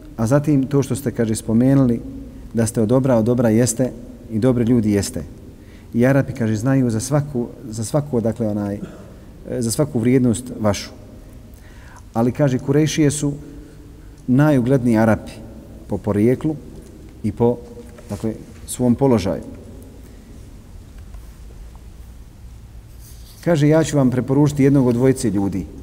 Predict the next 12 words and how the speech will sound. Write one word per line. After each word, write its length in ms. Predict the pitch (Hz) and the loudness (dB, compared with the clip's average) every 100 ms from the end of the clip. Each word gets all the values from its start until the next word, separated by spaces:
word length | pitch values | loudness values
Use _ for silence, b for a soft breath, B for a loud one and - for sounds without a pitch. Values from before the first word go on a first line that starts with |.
| - - - - | -16 -16 -14 0
Ovoga 340 | 135 131 110 | 2 4 4
ovdje 220 | 113 123 | 4 4
pored 280 | 117 113 104 | 0 -2 0
mene”, 260 | 113 131 110 - | 2 2 0 -2
pa, 100 | 107 | -8
kaže, 220 | - 110 113 | -4 -2 0
uzeo 260 | 120 110 | 0 0
je 60 | 104 | 0
ruku 360 | 120 110 - 92 - - - | 0 -2 -4 -12 -14 -20 -6
Omera 260 | 101 117 107 | 0 2 2
radijallahu 560 | 101 107 101 92 98 | 0 0 0 -2 0
anhu, 220 | 127 139 | 2 2